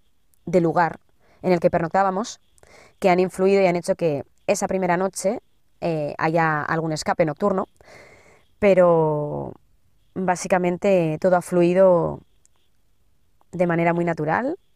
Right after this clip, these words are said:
y, y, bueno, pues hemos comprobado que efectivamente ni la edad ni la estación del año tienen ningún tipo de repercusión, eh, en el caso de, de controlar esfínteres. Es simplemente cuando uno o una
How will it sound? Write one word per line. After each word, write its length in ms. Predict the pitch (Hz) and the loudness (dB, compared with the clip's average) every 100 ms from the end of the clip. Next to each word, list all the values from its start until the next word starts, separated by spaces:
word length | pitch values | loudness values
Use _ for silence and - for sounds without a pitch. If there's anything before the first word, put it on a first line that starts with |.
| _ _ | _ _
y, 640 | 185 175 151 147 143 135 - | -8 -6 -6 -8 -10 -14 -14
y, 100 | 165 | -12
bueno, 180 | 151 143 | -10 -10
pues 300 | 156 151 - | -8 -8 -8
hemos 220 | 156 160 | -8 -6
comprobado 460 | 175 165 170 160 165 | -8 -4 -2 0 -2
que 80 | 170 | -6
efectivamente 800 | 160 170 156 156 156 170 170 - - _ | -10 -10 -10 -8 -8 -8 -8 -12 -20 _
ni 140 | 170 170 | -6 -2
la 140 | 165 | 0
edad 220 | 160 190 - | 0 -2 -4
ni 140 | 170 165 | -10 -6
la 80 | 160 | -6
estación 320 | - 170 165 | -4 -2 0
del 120 | 156 | -2
año 420 | 156 160 156 139 - _ _ _ - _ _ | -4 -4 -4 -6 -14 _ _ _ -20 _ _
tienen 340 | 185 175 170 | 0 2 0
ningún 240 | 160 165 175 | 0 -2 -2
tipo 180 | 185 190 | 2 2
de 80 | |
repercusión, 1000 | 175 160 170 165 - 170 165 175 156 143 - _ _ _ _ _ _ _ _ _ | 2 -2 -4 -6 -4 -2 -2 -4 -6 -10 -14 _ _ _ _ _ _ _ _ _
eh, 380 | 160 151 143 135 | -8 -6 -6 -6
en 100 | - | -6
el 100 | 170 | -6
caso 280 | 165 156 170 | -6 -6 -6
de, 400 | 147 131 131 - _ _ _ | -6 -12 -16 -20 _ _ _
de 120 | 180 185 | -6 -2
controlar 340 | 175 165 156 | -2 -2 -4
esfínteres. 520 | 151 - 139 139 156 - | -6 -10 -10 -12 -12 -12
Es 100 | 160 | -8
simplemente 460 | 160 156 151 156 | -8 -6 -8 -8
cuando 440 | 165 156 143 135 139 _ - - - _ _ _ - - | -10 -10 -8 -10 -12 _ -20 -20 -20 _ _ _ -16 -4
uno 400 | 196 180 190 233 - | 0 0 -2 -6 -4
o 80 | 165 | -2
una 260 | 165 160 | -2 -6